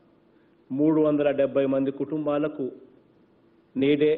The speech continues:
వారి ఖాతాల్లోకి జమ చేయడం జరుగుతూ ఉంది. గత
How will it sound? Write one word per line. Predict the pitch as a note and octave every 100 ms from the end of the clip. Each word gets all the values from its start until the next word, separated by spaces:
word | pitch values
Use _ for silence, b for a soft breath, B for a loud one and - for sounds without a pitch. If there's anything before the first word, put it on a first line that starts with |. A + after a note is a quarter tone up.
| - - - _ A#2+
వారి | C3 B2+
ఖాతాల్లోకి | B2 C#3 C3+ C#3+ C#3 C3 C3 D3 A#2+ - _ _ _ _ _ _
జమ | A#2 C3+ C3+
చేయడం | C3 B2+ C3+
జరుగుతూ | B2+ A#2 A2 A2
ఉంది. | A2 A2 G#2 - - _ _ _ _ _ _ b b b b b _ _ _ _ B2
గత | D3+